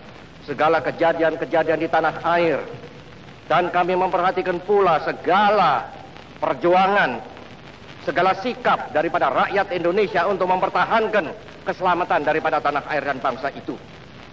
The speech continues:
Dan saya mengucap banyak terima kasih kepada seluruh rakyat Indonesia,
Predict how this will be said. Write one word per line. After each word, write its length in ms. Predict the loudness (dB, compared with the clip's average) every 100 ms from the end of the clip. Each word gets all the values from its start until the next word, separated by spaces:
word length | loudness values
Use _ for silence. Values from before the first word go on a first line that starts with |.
| -20 -20 -20 -20 -20 -20 -20 -20 -20 -14
Dan 160 | -4 -2
saya 160 | 0 0
mengucap 400 | 2 0 0 2
banyak 240 | 2 2 2
terima 240 | 2 2
kasih 400 | 2 2 2 -2 -6 -10 -20 -20 -20 -20 -20 -20 -20 -20 -20 -8
kepada 720 | -2 2 2 4 4 4 2
seluruh 400 | 0 2 4 2
rakyat 320 | 2 0 0 -2
Indonesia, 640 | -2 0 0 -2 0 -2